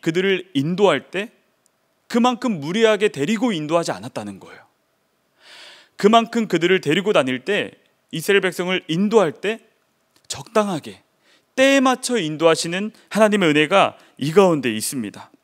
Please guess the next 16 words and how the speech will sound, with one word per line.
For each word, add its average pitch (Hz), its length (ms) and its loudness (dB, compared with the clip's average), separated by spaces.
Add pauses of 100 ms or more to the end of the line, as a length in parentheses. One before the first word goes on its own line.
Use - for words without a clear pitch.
(760)
우리 147 180 2
하나님은 175 600 -2 (520)
지금도 226 720 -2 (280)
우리를 240 260 0
그렇게 151 320 -2
인도하십니다. 123 800 -8 (800)
우리가 156 280 2
지금 160 280 -8
광야길을 165 520 -4
걷고 139 320 -8
있다면요, 123 540 -8 (540)
아니면 170 380 -2
광야길이 226 520 0
아니오고 165 760 -2 (460)
가나안길이라 214 800 2
할지라도 190 800 -2